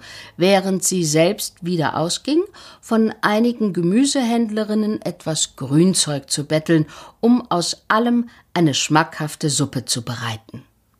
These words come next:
Die Tochter nahm die Schwarten, senkte die Haare ab, steckte sie in einen Topf und setzte sie ans Feuer. Doch sie wollten nicht so wohl in den Topf als ihr in den Hals,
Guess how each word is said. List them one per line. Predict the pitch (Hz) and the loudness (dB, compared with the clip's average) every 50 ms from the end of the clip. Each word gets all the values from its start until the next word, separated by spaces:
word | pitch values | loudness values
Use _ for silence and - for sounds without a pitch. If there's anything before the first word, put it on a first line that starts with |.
| _ _ _ _ _ _ _ _ _ - - - - - - - - _ _ _ _ _ _ _ - | _ _ _ _ _ _ _ _ _ -20 -20 -20 -20 -18 -20 -20 -20 _ _ _ _ _ _ _ 2
Die | 262 262 254 254 254 254 247 247 - | 4 4 4 4 2 0 -2 -4 -2
Tochter | - 269 269 269 - - 277 | -2 -2 -2 0 -2 0 0
nahm | 262 247 233 220 | 2 2 2 2
die | 196 190 | 0 -2
Schwarten, | 170 - - 160 147 135 139 147 - - 214 302 440 - _ _ _ _ | -2 -2 -2 -2 -2 -2 -4 -6 -4 -2 0 0 0 -2 _ _ _ _
senkte | - - 147 147 143 139 139 - 147 143 | -6 -2 0 2 2 2 0 -2 -6 -6
die | 139 - 127 123 | -4 -4 -6 -6
Haare | 135 143 147 180 196 196 226 - | -2 2 2 2 2 2 0 0
ab, | - - 269 269 - - | 2 0 0 0 -4 -4
steckte | - - - - 135 156 - - - - 156 | -4 -4 -2 -2 -4 -4 -6 -8 -6 -4 -4
sie | 139 143 147 143 87 | -2 0 0 0 0
in | - 143 139 | 0 0 0
einen | - - 135 127 123 | 0 -2 -4 -4 -4
Topf | 123 - - 269 - - - - - - - | -2 0 0 0 0 -2 -8 -14 -14 -8 -6
und | - 202 208 202 - | -2 -2 -2 -2 -2
setzte | - - 156 156 - - - - 165 156 | -2 -2 -2 -2 -2 -6 -4 -2 -2 -2
sie | 143 147 135 - | -2 -2 -4 -4
ans | - 151 151 - | -4 -4 -4 -4
Feuer. | - - 151 139 123 113 - - - _ _ _ _ _ _ _ _ _ _ _ _ _ _ _ _ _ _ _ _ _ _ _ | -4 -4 -6 -6 -6 -8 -8 -10 -14 _ _ _ _ _ _ _ _ _ _ _ _ _ _ _ _ _ _ _ _ _ _ _
Doch | - 214 220 220 220 220 - | -4 -2 0 0 -2 -4 -6
sie | - - - 226 226 226 220 220 208 | -8 -6 -2 -2 0 0 0 0 0
wollten | 214 220 226 226 220 226 - 226 220 220 | 0 0 0 0 -2 -2 0 0 2 2
nicht | 226 220 - - - | 2 0 -4 -6 -4
so | - 226 226 220 202 202 | 0 0 2 0 0 0
wohl | 220 226 226 220 | 2 4 4 4
in | 226 - - 220 220 | 2 0 -2 -2 -2
den | 214 220 220 214 214 - | 0 0 -2 -2 -4 -6
Topf | - - 214 220 - - - - | -4 -4 -4 -4 -4 -12 -8 -6
als | - 208 208 - - - _ | -6 -4 -4 -4 -6 -6 _
ihr | 220 220 220 214 - - | -2 0 0 -2 -2 -6
in | 196 208 | -8 -6
den | 202 214 220 214 214 | -4 -4 -4 -4 -2
Hals, | 254 269 262 226 196 180 - - - - | 0 0 2 0 0 -2 -6 -8 -10 -10